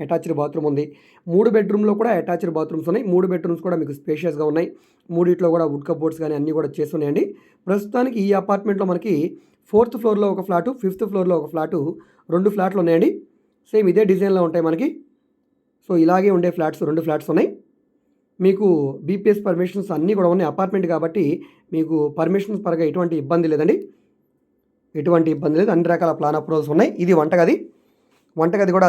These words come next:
చాలా పెద్దగా వస్తుందండి. So, ఒక్కసారి ఐదుగురు కూర్చొని కూడా వంట చేసుకునే విధంగా ఇక్కడ మనకి స్పేషియస్‌గా వచ్చింది.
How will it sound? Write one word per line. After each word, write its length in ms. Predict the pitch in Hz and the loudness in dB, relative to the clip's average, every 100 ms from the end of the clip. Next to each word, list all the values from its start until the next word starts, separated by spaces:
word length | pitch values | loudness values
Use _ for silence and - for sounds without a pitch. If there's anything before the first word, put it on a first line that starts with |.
| 160 | 4
చాలా 120 | 147 143 | 0 0
పెద్దగా 260 | 143 165 180 | -2 2 4
వస్తుందండి. 360 | 170 180 170 339 - - _ _ _ _ _ | 4 2 4 4 2 -18 _ _ _ _ _
So, 80 | 196 175 143 127 - 175 | 0 4 4 0 -8 -10
ఒక్కసారి 420 | 165 165 170 180 160 135 127 _ _ 170 | -6 0 2 4 2 2 -4 _ _ 2
ఐదుగురు 260 | 175 180 175 180 | 4 4 0 -2
కూర్చొని 280 | 180 180 160 | -2 0 2
కూడా 120 | 165 151 131 139 | 2 2 0 -4
వంట 140 | 151 165 | -4 -4
చేసుకునే 280 | 160 151 147 | -6 -2 -2
విధంగా 220 | 147 151 143 | -2 -4 -4
ఇక్కడ 140 | 143 135 120 120 _ _ _ _ - | -6 -6 -8 -18 _ _ _ _ -12
మనకి 200 | 135 135 139 | -10 -8 -4
స్పేషియస్‌గా 460 | 160 147 165 139 143 | -4 0 -2 0 -4
వచ్చింది. 220 | 143 | -2